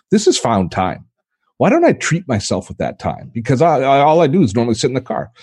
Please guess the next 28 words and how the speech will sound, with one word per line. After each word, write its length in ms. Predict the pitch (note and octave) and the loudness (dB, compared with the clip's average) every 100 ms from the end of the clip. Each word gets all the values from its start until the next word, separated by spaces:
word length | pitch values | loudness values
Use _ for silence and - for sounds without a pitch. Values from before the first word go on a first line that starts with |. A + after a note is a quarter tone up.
| _ | _
So 240 | - F#3 E3+ | -2 2 4
read 440 | C3+ C#3 D3+ D3 | 2 4 4 4
a 80 | C3 | 2
book. 460 | A2+ A2+ C#2 - _ _ _ - | 2 0 0 -8 _ _ _ -2
Um, 380 | G#2 G#2 G#2 A2 | 2 2 2 0
maybe 320 | A#2+ A#2+ A#2 | 2 2 4
you 100 | A#2 | 4
wanna 220 | A2 A2 | 4 2
work 240 | A2 G#2+ A#2 | 2 0 0
out, 260 | G2+ F#2+ | 0 0
uh, 180 | E2 F#2+ | -4 -4
in 520 | F#2+ G#2 F2+ F#2+ G#2+ | -4 -6 -6 -4 0
which 160 | G#2 - | 0 -2
case 180 | F2+ - | -4 -4
you're 80 | F2 | -6
probably 220 | G#2+ F2 | -6 -4
gonna 120 | F#2 F2 | -4 -6
wanna 140 | E2 | -6
flip 260 | - A2+ - | -4 -4 -4
the 60 | |
schedule, 320 | - F#2+ F2+ - | -6 -4 -4 -2
<laughs> 60 | - | -2
the 120 | D#3 | 0
timing 440 | - C#3 B2+ C3+ | 0 0 2 2
so 240 | D3 - C3+ | 2 2 2
that 220 | B2 B2 | 2 2
you 100 | B2 | 0
can, 340 | - C3 A2+ | 0 -2 -2